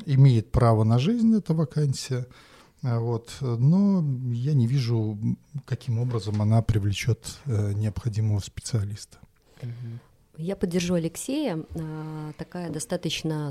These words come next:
Speaker 3: стандартная вакансия, и на самом деле стандартная она потому, что наверняка те, кто размещал это объявление, не понимают, кто их целевая аудитория.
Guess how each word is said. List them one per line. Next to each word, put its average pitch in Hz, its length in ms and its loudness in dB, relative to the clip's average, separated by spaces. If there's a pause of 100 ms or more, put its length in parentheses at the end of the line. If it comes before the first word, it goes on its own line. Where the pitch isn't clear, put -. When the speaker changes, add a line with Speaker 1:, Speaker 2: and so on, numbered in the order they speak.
Speaker 3:
стандартная 147 1040 0 (360)
вакансия, 175 920 -2
и 185 640 -4 (380)
на 165 80 -4
самом 202 320 0
деле 196 440 0
стандартная 190 640 -2
она 180 160 -2
потому, 269 580 -2 (220)
что 196 640 -2
наверняка 185 580 0
те, 208 180 -4
кто 175 240 -4
размещал 170 480 -4
это 165 140 -6
объявление, 202 460 -2
не 202 140 0
понимают, 202 500 -2
кто 190 260 0
их 196 160 -2
целевая 160 380 2
аудитория. 156 580 -4